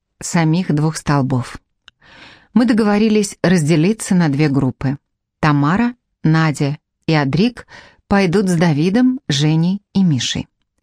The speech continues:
Их обеспечат жильем в одном из поселений на юго-восточном краю долины. Жене придется спрятать лицо – но она не возражала. Девушка обвязала голову платком и заявила:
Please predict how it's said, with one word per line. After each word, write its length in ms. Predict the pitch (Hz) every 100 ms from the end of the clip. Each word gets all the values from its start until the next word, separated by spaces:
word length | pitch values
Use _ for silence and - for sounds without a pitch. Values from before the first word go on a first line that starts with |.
| - - - -
Их 180 | 302 302
обеспечат 600 | 180 - - 180 175 143
жильем 580 | 156 147 165 240 254 -
в 100 | 143
одном 280 | 156 160 156
из 100 | -
поселений 720 | 151 - 143 170 214 208 202 - -
на 100 | 160
юго-восточном 840 | 165 151 151 156 - 202 - 190 185
краю 360 | - 143 135 143
долины. 580 | 139 131 127 113 135 - _ _ _ - - - -
Жене 320 | 165 269 294
придется 420 | 262 220 247 -
спрятать 500 | 226 - 208 220 208
лицо – 600 | 202 208 - - 135 135 - _ _
но 160 | 185 202
она 180 | 220 240
не 100 | 233
возражала. 680 | 226 220 226 220 214 135 - _ _ _ - - -
Девушка 560 | 165 170 175 175 - 170
обвязала 680 | - 151 156 160 170 165
голову 400 | 139 156 160 151
платком 540 | - 147 151 - 247 214
и 40 |
заявила: 640 | 160 160 170 196 196 156